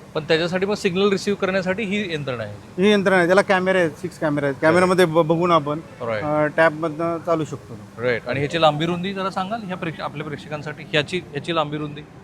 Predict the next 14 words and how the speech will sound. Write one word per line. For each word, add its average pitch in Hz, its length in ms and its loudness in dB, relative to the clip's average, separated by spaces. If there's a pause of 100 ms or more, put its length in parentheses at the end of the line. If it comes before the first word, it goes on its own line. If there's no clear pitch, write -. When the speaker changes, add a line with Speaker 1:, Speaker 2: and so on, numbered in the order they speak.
(160)
Speaker 2:
हां, 214 180 2
याची, 214 420 2
अ, 170 500 4 (120)
टू 196 100 -4
पॉइंट 202 300 -2
फाईव्ह 190 260 2
मीटर 196 240 0
by 185 480 4
वन 170 100 -4
पॉइंट 170 220 -4
फाईव्ह 156 200 0
मीटर 139 200 -2
आहे. 127 120 -4 (800)
Speaker 1:
राईट. 143 160 0